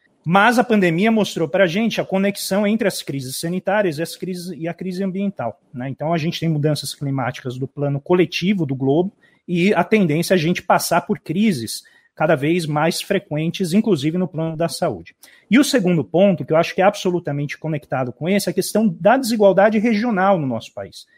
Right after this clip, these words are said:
Porque o Brasil nunca, você foi ministro da integração, né? E o, o Brasil nunca conseguiu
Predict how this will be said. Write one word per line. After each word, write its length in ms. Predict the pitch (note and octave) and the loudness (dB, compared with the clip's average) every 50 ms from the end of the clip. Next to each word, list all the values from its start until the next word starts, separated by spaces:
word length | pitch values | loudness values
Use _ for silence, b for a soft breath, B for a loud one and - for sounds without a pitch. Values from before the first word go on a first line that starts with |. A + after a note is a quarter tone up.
| b b b b | b b b b
Porque 180 | - C#3+ - G3+ | -10 0 2 4
o 60 | G#3+ | 6
Brasil 400 | G#3+ A#3 G#3 E3+ C3+ D#3 A3+ B3 | 6 6 4 4 4 4 4 4
nunca, 400 | A3+ G3 G3 A3+ C#4+ D4 A3 F#3+ | 4 6 6 6 4 4 2 0
você 260 | C#3+ D#3 D#3+ - A#3 | -2 -4 -4 -4 -4
foi 140 | A3+ B3+ A#3 | -4 -2 -2
ministro 340 | G#3 F#3 F3+ F3+ - - C#3+ | -2 -2 -2 -4 -4 -6 -8
da 80 | D3+ E3 | -8 -8
integração, 800 | D3+ C#3+ - D#3+ D3+ D3+ C3 G#2+ - - - D#3+ F#3 G3+ E3 - _ _ _ _ _ _ | -6 -6 -8 -6 -6 -6 -6 -8 -10 -10 -6 -4 -4 -4 -4 -8 _ _ _ _ _ _
né? 220 | - A2+ C#3+ D3+ - b b b b b - | -12 -8 -8 -8 -8 b b b b b -8
E 420 | D3+ E3+ F3+ F3+ F3 - - _ _ _ _ _ _ | -4 0 0 0 0 -2 -6 _ _ _ _ _ _
o, 220 | - D#3 - F3 | -6 -4 -2 2
o 20 | |
Brasil 340 | D#3+ G3 G#3 G3+ D#3+ G3 A#3+ | 4 4 4 6 6 6 6
nunca 360 | G#3 G#3+ C4 E4+ - D4 A#3 | 8 8 6 6 4 2 2
conseguiu 1000 | - - A3 A3+ G#3 - - - - F3 B2+ A#2 C3+ D#3+ F#3 A3 F#3+ A#2+ G2 | 2 2 2 2 2 2 -2 -6 -6 -6 -8 -6 -6 -2 0 0 0 -2 -4